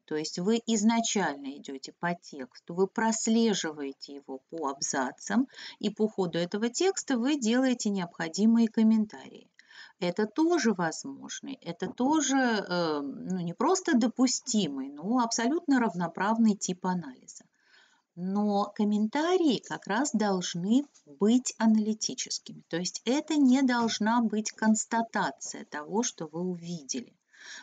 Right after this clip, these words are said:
Вот вы пересказываете, и вот у вас комментарий, мы увидели то-то, то-то, и всё, это конец. Это должно быть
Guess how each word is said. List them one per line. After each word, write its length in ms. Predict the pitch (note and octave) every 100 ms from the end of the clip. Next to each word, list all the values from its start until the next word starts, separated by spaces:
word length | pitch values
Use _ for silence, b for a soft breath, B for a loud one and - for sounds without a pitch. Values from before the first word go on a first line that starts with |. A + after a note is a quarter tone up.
| -
Вот 320 | F#3 F3 -
вы 220 | C3 C3+
пересказываете, 1200 | - D#3 F3 - C#4+ F4 E4+ E4+ D#4+ D#4+ D#4 D4+ D4+ B B
и 100 | A3+
вот 240 | G#3+ G3+ F3+
у 80 |
вас 240 | D3 D3 -
комментарий, 680 | F3 F3+ G3 A#3+ D#4+ F4 D4
мы 200 | A3+ G3+
увидели 500 | F#3+ G3 D#3+ D#3+ D#3+
то-то, 460 | - G#3+ F3 - D3+ _
то-то, 460 | B3+ E4+ F#4+ F4+ F4+ b b
и 120 | A#3
всё, 340 | B3 - - C3+ -
это 260 | F3 F#3+
конец. 560 | A3 F#3+ F3+ D3+ - -
Это 200 | E3 F3
должно 500 | E3+ E3+ E3+ F3 D#3
быть 460 | C#3 G3 C#4 D#4+